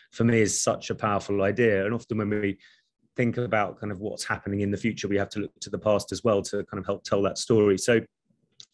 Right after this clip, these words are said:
the idea that people can choose to bring, uh, an augmented reality bookcase that tells such a powerful historical story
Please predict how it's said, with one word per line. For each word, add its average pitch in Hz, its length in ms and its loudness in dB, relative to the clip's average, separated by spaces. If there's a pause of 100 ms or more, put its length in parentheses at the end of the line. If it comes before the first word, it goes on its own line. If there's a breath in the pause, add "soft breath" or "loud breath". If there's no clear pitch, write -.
(120)
the 123 100 4
idea 120 440 6
that 113 180 -2
people 107 580 -2 (340 soft breath)
can 113 140 -6
choose 110 540 0
to 113 200 -6
bring, 104 580 0 (360)
uh, 107 220 4 (220)
an 117 180 -2
augmented 110 760 -2
reality 104 640 -2
bookcase 101 520 -2
that 120 240 -10
tells 101 320 -2
such - 400 -4
a 95 80 -2
powerful 110 560 -2
historical 101 560 -2
story 104 580 2